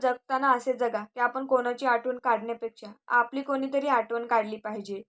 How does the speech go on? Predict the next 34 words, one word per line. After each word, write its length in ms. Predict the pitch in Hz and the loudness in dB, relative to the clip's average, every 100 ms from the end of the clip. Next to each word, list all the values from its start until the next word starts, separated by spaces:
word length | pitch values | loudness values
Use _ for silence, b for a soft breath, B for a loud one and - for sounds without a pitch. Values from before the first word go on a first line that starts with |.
| _ _ _ _ _ _ | _ _ _ _ _ _
शरीराचे 580 | - 277 254 269 269 294 | -2 2 4 4 2 0
सगळे 340 | 302 269 240 262 | -2 0 6 8
अवयव 300 | 254 254 254 | 8 8 6
धडधाकट 760 | 226 240 233 240 247 254 247 | 4 -2 -2 -2 -2 -4 -4
असून 280 | 233 240 240 | -4 -6 -10
सुद्धा 240 | 240 240 | -6 -4
माणूस 360 | 254 240 226 233 | 0 2 2 -2
जेव्हा 240 | 226 240 | -2 -2
मनाने 420 | 240 226 220 226 233 | 0 0 0 -2 -4
खचून 300 | 262 - 233 | -4 -6 -4
जातो, 340 | 220 208 208 208 _ _ _ - | -2 -2 -4 -18 _ _ _ -4
तेव्हा 200 | 269 269 | 0 2
जगातील 460 | 269 247 247 262 | 4 4 4 2
कोणतीच 460 | 269 262 233 254 247 | 2 0 0 -4 -10
सर्जरी 520 | - 247 233 233 233 | -2 0 2 2 0
त्याला 260 | 240 247 247 | 0 2 2
बरं 280 | 220 226 233 | 2 2 2
करू 240 | 233 220 | 2 -2
शकत 340 | 220 214 208 | -4 -10 -14
नाही. 300 | 196 196 202 196 _ _ _ _ _ _ 226 | -12 -14 -14 -16 _ _ _ _ _ _ 4
देवाने 380 | 262 269 285 | 8 8 6
आपल्या 240 | 294 285 294 | 4 0 -2
शरीराची 500 | 302 277 277 269 294 | -4 -4 -2 -4 -2
रचना 360 | 262 233 240 247 | -2 -2 -4 -4
अशी 220 | 247 262 | -6 -8
केली 280 | 262 254 240 | -8 -2 -2
आहे 160 | 220 | -2
की 280 | 202 _ - | -8 _ -4
आपण 260 | 247 262 269 | -4 -4 -6
स्वतःची 440 | 269 240 240 269 | -6 -4 -6 -6
पाठी 380 | 269 233 214 247 | 0 0 0 -6
थोपटू 380 | 269 247 - 240 | -4 -6 -6 -8
शकत 360 | 240 226 220 | -6 -6 -8
नाही 220 | 214 202 | -8 -12